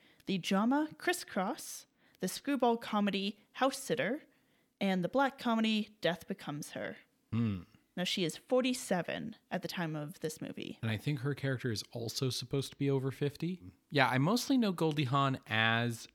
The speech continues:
Speaker 2: a comedian. Like,
Speaker 1: Mm-hmm.
Speaker 2: I,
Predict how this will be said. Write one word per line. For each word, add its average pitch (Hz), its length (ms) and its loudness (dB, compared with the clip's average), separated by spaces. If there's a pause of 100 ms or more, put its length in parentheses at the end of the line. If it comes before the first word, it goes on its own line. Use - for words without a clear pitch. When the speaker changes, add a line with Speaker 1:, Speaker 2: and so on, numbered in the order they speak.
Speaker 2:
a 101 540 0 (220)
comedian. 101 600 -4 (260)
Like, 107 160 2
Speaker 1:
Mm-hmm. 202 160 2
Speaker 2:
I, 98 180 2